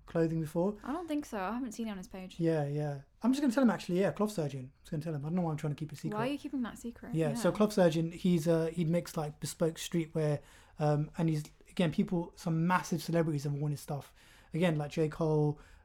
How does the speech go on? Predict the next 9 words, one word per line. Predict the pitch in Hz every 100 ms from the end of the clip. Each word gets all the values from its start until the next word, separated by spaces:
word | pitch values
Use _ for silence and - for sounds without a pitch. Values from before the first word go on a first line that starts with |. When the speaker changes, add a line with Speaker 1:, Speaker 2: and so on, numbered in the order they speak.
| -
Speaker 1:
Kevin | 170 165
Hart, | 165 165 160 160 -
Speaker 2:
<clears throat> | - -
Speaker 1:
Nas, | 156 165 165 160 156 151 - - - - - -
big, | 190 151
big | 170 - - -
celebrities, | - 170 156 151 143
and, | 156 151 151
uh, | 151